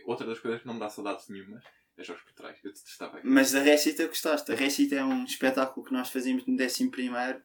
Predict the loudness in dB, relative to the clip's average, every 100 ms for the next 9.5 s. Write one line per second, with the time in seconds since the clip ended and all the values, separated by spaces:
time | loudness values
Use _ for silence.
0 | _ -20 _ _ _ 2 2 2 2 2
1 | 2 0 0 0 0 -2 -2 -2 -4 -2
2 | -2 -2 -4 -8 -6 -4 -4 -4 -4 0
3 | 0 0 -4 -6 -6 -6 -4 -4 -4 -4
4 | -8 -6 -8 -6 -8 -8 -8 -10 -14 -18
5 | _ _ _ -6 -2 2 2 2 0 -4
6 | -4 -6 -6 -6 -6 -6 -8 -4 0 0
7 | 0 -2 -4 _ _ _ _ 0 0 2
8 | -2 0 0 -2 0 -2 0 -2 -2 -2
9 | 2 2 2 -4